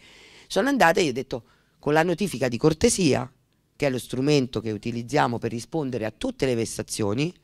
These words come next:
così incominciamo anche a conoscerli, e l'ho portata al, al maresciallo, maresciallo seduto,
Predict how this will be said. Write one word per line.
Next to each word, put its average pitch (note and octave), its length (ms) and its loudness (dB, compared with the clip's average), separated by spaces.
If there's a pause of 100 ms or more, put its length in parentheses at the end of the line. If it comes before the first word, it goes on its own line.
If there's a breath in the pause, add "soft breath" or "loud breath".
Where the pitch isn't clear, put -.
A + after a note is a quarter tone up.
(580)
così A2+ 180 -8
incominciamo G#2 480 -6
anche G2+ 160 -10
a G2+ 60 -10
conoscerli, C3+ 680 -8 (1000)
e - 120 0
l'ho F#3 120 0
portata A#2+ 480 -6
al, A2+ 120 -6 (200)
al A2 120 -8
maresciallo, G#2 800 -6 (500)
maresciallo A#2 500 0
seduto, G#3 600 -2